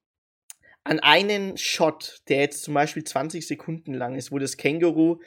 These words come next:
einen Dialog führt mit einem anderen Schauspieler, würd ich jetzt sagen, also ich zähl jetzt mal so ganz grob durch. Du brauchst, äh, eins, zwei, drei, vier, fünf, sechs, sieben.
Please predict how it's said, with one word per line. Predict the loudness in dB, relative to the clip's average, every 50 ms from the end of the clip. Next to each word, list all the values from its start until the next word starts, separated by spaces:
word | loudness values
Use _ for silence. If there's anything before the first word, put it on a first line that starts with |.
| -20 -20 -20 _ _ -6
einen | -2 0 2 2 2 2
Dialog | 4 6 6 6 6 6 4 4 4 2 -4
führt | -12 -6 -2 0 0 0 0 -2 -6 -6
mit | -4 -4 -4 -4 -8 -4
einem | 0 0 0 0 0 0 -2 -2 -2 -4 -8 -10 -14 -16 -10
anderen | -6 -4 0 0 0 0 0
Schauspieler, | -2 0 0 0 0 -2 -6 -10 -12 -10 -10 -10 -10 -12 -14 -18 _ -20 -20 -20 -20 -20 _ _ _
würd | 2 2 2 2
ich | 0 -4 -2 -2
jetzt | -2 -2 0 0
sagen, | 2 2 4 4 2 0 -2 -4 -6 -6
also | -2 -2 -2 2 4 4 6 6 4 2 -2 -8 _ _ -20 _ _ _ _ _
ich | -8 -8 -8 -8 -4
zähl | 4 6 8 8 8
jetzt | 6 2 0 2
mal | 4 6 6 6 4
so | 2 -2 -2 2
ganz | 4 6 6 6 4 -2 -8
grob | 0 0 0 0 0 0 2
durch. | 2 4 4 2 0 -4 -8 _ _ -20 -20 -20 -20 -20 _ -6
Du | -6 -6
brauchst, | 0 2 4 6 6 4 2 -2 -6 -16 -20 _ -4
äh, | 0 0 2 2 2 2 2 0 -2 -4 -6 -10 _ _ _ _ _ _ _ _ _ _
eins, | -4 -4 -4 -4 -6 -6
zwei, | -2 -2 -2 -2
drei, | -4 -6 -10 -10 -10 -12
vier, | -16 -18 -18 -16 -14 -12 -12 -12 -14 -16 -20 _ _ _
fünf, | _ -12 -12 -12 -12 -16 -20 _ _ _ _ _ _
sechs, | _ _ _ _ -16 -16 -16 _ _ _ -20 _ _ _ _
sieben. | -20 -20